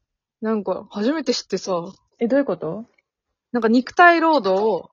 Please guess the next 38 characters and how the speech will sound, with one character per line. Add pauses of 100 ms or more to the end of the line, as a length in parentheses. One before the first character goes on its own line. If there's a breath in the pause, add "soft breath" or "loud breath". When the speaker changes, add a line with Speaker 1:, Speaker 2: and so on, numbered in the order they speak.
(120)
Speaker 1:
あ、
は
い。 (480)
Speaker 2:
頭
脳
労
働、
頭
使
う
仕
事
の
人。 (100)
Speaker 1:
は
い
は
い
は
い。 (420)
Speaker 2:
で、 (180)
感
情
労
働
っ
て (100)
三
つ
に
分
か
れ
て
る
ら
し
い。